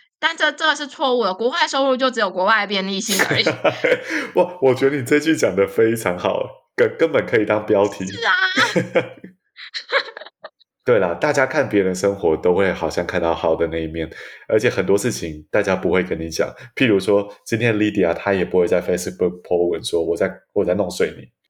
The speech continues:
Speaker 2: 还是你会？<laughs>
Speaker 1: 我那个，我最近就跟我同学说，我那个应该要改成墨尔-，墨尔本女工。
Speaker 2: <laughs>
Speaker 1: 血汗女工。
Speaker 2: 你知道这个叫什么？这个叫斜杠。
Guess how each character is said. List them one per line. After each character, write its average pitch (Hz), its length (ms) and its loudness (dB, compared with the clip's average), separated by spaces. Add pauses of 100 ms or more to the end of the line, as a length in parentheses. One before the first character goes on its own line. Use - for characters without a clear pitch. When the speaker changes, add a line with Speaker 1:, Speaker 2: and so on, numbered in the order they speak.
(160)
Speaker 2:
还 104 100 0
是 104 140 -6
你 87 100 -6
会？ - 160 -2 (640)
<laughs> - 640 -14
Speaker 1:
我 226 140 -6
那 247 240 -6
个， 202 420 -2 (180)
我 220 140 -6
最 277 180 -2
近 269 240 -8
就 254 140 -6
跟 247 220 -6
我 208 180 -2 (220)
同 220 200 -10
学 208 160 -8
说， 220 280 -8
我 202 180 -8
那 220 160 -12
个 202 340 -10 (300)
应 254 160 -12
该 240 160 -2
要 247 180 -4
改 208 220 -6
成 196 240 -10
墨 233 280 -4
尔-， 202 100 -6 (160)
墨 277 140 -6
尔 254 100 -4
本 220 200 -4
女 190 220 -6
工。 220 180 -2 (720)
Speaker 2:
<laughs> - 800 -8
Speaker 1:
血 202 240 -6 (140)
汗 294 140 0
女 202 180 -4
工。 214 240 0 (320)
Speaker 2:
你 98 80 -2
知 - 80 0
道 113 80 4
这 113 100 -2
个 98 80 2
叫 95 160 2
什 90 160 -2
么？ 90 200 -10
这 101 80 -2
个 87 80 -2
叫 87 180 0
斜 82 380 -2
杠。 - 400 -4